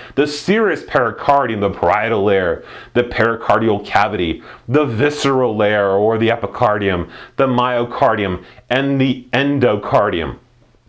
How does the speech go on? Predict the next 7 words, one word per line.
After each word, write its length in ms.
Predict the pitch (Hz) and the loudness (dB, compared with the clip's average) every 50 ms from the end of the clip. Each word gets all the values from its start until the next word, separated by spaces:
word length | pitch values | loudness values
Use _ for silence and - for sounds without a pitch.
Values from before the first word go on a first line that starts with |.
| _ _ _ _ _ _ _ _ _ _ _ _ _ _ _ _ _ _ _ - | _ _ _ _ _ _ _ _ _ _ _ _ _ _ _ _ _ _ _ -14
Again, 580 | 107 101 147 143 135 135 131 127 123 - - _ _ | -4 -2 -2 0 0 -2 -2 -4 -6 -8 -16 _ _
it 140 | 104 98 - | -8 -6 -4
sounds 260 | - - 135 123 104 | -2 -2 0 0 0
a 40 | 98 | 2
lot 200 | 107 120 131 151 | 0 0 2 0
more 100 | 156 - | -2 -2
confusing 640 | - 139 120 120 - 113 110 92 95 101 95 90 - | 0 -2 -4 -2 0 -2 0 0 0 -2 -2 -4 -8